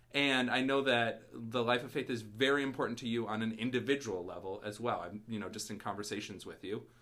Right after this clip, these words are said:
So just talk to us kind of about how you got to this particular point in time, some of the highlights along the way.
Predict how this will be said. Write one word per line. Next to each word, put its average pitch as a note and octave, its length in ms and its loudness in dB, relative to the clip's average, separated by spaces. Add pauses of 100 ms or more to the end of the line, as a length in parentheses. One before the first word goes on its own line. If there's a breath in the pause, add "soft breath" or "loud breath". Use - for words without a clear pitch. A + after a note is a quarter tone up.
(260 soft breath)
So F3 140 2
just G3+ 180 2
talk - 160 4
to E3+ 80 2
us B2+ 120 2
kind D#3 200 0
of D3 60 2
about C#3+ 260 4
how C#3+ 540 4
you B2 120 -4
got C#3 300 4
to C#3+ 380 -2
this B2+ 240 -2
particular B2+ 500 -6
point B2 220 -6
in B2 60 -8
time, C3+ 260 -2
some C3 180 -4
of B2 60 -6
the A#2 220 0
highlights A#2+ 360 2
along C3 220 -2
the C#3+ 80 -4
way. D#3 220 -4